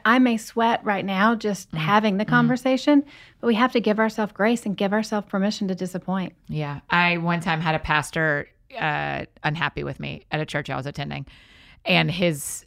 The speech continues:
Speaker 2: in the meeting we had, his, the center was, "You're just really selfish." And afterwards, I called my mentor pastor from Atlanta, and I told him the whole thing. And he said, "Yeah, everybody has an inclination towards something.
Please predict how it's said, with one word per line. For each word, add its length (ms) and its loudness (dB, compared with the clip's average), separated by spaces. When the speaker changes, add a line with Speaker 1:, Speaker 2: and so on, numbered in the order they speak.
Speaker 2:
in 340 0
the 80 -2
meeting 380 -2
we 80 -4
had, 360 -4
his, 540 -4
the 100 -4
center 500 -2
was, 520 -4
"You're 160 -2
just 260 -6
really 180 -8
selfish." 520 -16
And 480 0
afterwards, 420 2
I 80 0
called 300 0
my 120 -6
mentor 580 -4
pastor 400 -4
from 180 -8
Atlanta, 460 -8
and 120 0
I 80 4
told 180 -2
him 100 -2
the 60 -4
whole 140 -6
thing. 280 -12
And 100 -4
he 100 0
said, 360 -4
"Yeah, 340 -2
everybody 760 -2
has 200 -4
an 140 -4
inclination 720 -4
towards 240 -6
something. 440 -8